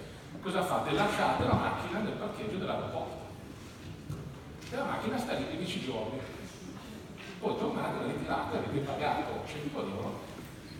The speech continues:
e fine, avete, tornate a casa. Magari a voi no, ma a qualcun altro, circa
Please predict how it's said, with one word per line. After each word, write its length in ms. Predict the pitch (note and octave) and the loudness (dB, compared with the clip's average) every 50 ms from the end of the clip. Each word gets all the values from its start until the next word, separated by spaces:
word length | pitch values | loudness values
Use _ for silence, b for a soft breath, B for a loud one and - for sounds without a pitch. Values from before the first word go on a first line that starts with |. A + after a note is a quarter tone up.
| - - - - | -10 -10 -10 -6
e 420 | - - C3 C3+ C3+ B2+ B2 B2+ | -4 -2 0 0 0 0 -2 -4
fine, 260 | C3 - - - - - - - - - - - - | -4 -2 -2 -2 -2 -2 -2 -2 -4 -6 -6 -6 -2
avete, 720 | - F#3 F3+ F3 - - C#3 C3+ B2 - - A3+ A3+ - - | 0 0 0 0 0 0 0 0 0 0 0 0 0 -2 -2
tornate 260 | - - - - D3 | -2 -4 -4 -4 -4
a 40 | C#3+ | -4
casa. 340 | - - - - - - - - - - - - - - - - - - - - - - | -4 -4 -6 -6 -8 -8 -8 -10 -10 -10 -10 -10 -10 -12 -12 -12 -12 -12 -12 -10 -10 -6
Magari 280 | - - - C4+ - - | -6 -4 -2 2 2 2
a 80 | - | 4
voi 180 | - - G#4+ - | 6 6 6 6
no, 360 | - - - - - - - - - - - - - - | 4 2 2 0 0 -2 -4 -6 -8 -10 -12 -12 -12 -8
ma 280 | - D3 D3 D3+ E3+ F3+ | -4 -2 0 4 4 4
a 100 | F3+ - | 4 4
qualcun 420 | G3+ G3+ G3+ G3 G3 - C#3 C3 | 4 4 4 4 4 2 0 0
altro, 680 | A#2 A2+ G#2+ A2 G#2+ - - - G#3 A3+ - - - - - | 2 2 2 2 0 -2 0 0 0 0 0 -2 -6 -6 -6
circa 600 | - - E3+ E3 D3 - C#3+ B2+ - - - - | -4 -4 -2 -2 -2 -2 -2 0 0 0 -2 -4